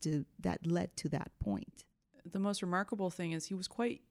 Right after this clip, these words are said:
Speaker 2: young.
Speaker 1: He was thirteen years
Speaker 2: He was
Speaker 1: old at the
Speaker 2: thirteen.
Speaker 1: time.
Speaker 2: Yeah.
Speaker 1: And he and his family had just survived the Battle of Marash of February nineteen twenty.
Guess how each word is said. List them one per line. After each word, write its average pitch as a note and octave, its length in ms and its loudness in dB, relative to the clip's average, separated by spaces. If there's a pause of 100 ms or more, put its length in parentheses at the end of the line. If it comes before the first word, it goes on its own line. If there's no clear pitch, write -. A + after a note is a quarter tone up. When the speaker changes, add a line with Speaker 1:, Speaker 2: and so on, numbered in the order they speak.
(500)
Speaker 2:
young. G3+ 360 8
Speaker 1:
He A#3+ 160 4
was A#3 180 0
thirteen A3+ 440 6
years G#3+ 240 6
Speaker 2:
He G3+ 80 4
was G3 120 8
Speaker 1:
old F#3 100 4
at F#3+ 220 4
the - 80 2
Speaker 2:
thirteen. F3+ 120 -2
Speaker 1:
time. E3 460 2 (100)
Speaker 2:
Yeah. F3 380 0
Speaker 1:
And G3 180 8
he G#3+ 360 6
and G3+ 100 8
his G#3 160 6
family F#3 380 4
had F#3 160 4
just - 260 2
survived D#3 720 2
the D3 320 4
Battle D#3+ 320 2
of E3+ 140 2
Marash D#3 640 2
of D#3 180 2
February D#3 640 2
nineteen C#3+ 480 0
twenty. F#3+ 560 2